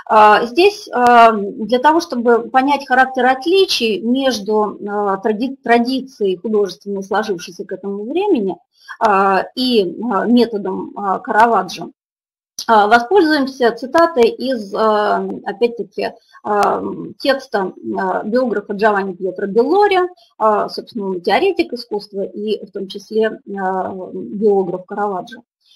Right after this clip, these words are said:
Начал он писать, слушаясь собственного таланта, не следуя превосходнейшим мраморным творениям древних и прославленной живописи Рафаэля, а почти что презирая их, признавая одну лишь природу объектом для своей кисти.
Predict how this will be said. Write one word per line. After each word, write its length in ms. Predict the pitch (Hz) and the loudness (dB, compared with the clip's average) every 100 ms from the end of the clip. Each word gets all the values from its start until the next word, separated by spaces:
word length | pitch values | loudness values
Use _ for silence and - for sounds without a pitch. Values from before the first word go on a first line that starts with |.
| _ _ | _ _
Начал 440 | 294 415 427 339 339 | 4 4 4 4 6
он 160 | 330 | 4
писать, 360 | 311 294 370 370 | 2 0 0 0
слушаясь 420 | 330 359 330 302 | -2 0 0 -2
собственного 520 | 330 - - 277 262 254 | -4 -6 -4 -2 -2 2
таланта, 540 | 262 302 330 226 180 | 4 6 6 4 2
не 140 | 202 220 | -2 -4
следуя 500 | - 311 381 302 277 | -4 0 0 2 0
превосходнейшим 920 | 254 233 254 254 269 208 208 - 214 | 0 0 0 -2 -4 -2 -4 -4 -2
мраморным 720 | 214 233 226 202 190 190 180 | 2 6 6 4 -2 -4 -6
творениям 640 | 202 214 208 180 175 170 180 | -2 0 2 0 0 -2 0
древних 480 | 220 196 175 165 - _ _ _ _ | 0 2 0 -6 -12 _ _ _ _
и 100 | 240 | -4
прославленной 680 | 240 240 240 240 202 196 196 | 2 2 4 2 4 2 -2
живописи 500 | 202 196 185 202 - | 0 0 -2 -6 -6
Рафаэля, 800 | 196 202 240 302 415 392 202 - _ _ _ - | -6 0 2 4 2 0 -2 -6 _ _ _ -8
а 80 | |
почти 400 | - 196 - - | -4 -2 0 2
что 320 | 415 - 381 370 | 2 2 0 0
презирая 880 | 370 294 285 339 381 262 190 - | -2 -4 2 4 6 6 4 -4
их, 80 | - _ | -10 _
признавая 580 | 208 208 262 339 359 294 | -4 2 6 8 8 8
одну 240 | 247 302 | 6 4
лишь 240 | 262 - - | 2 0 -4
природу 640 | 202 196 320 392 240 220 | -2 0 2 2 0 -2
объектом 640 | 202 196 262 359 - 190 | -4 -6 -4 -4 -6 -10
для 140 | 175 214 | -6 -8
своей 420 | 214 190 226 233 | -6 -4 -4 -4
кисти. 460 | - 175 - _ | -10 -18 -18 _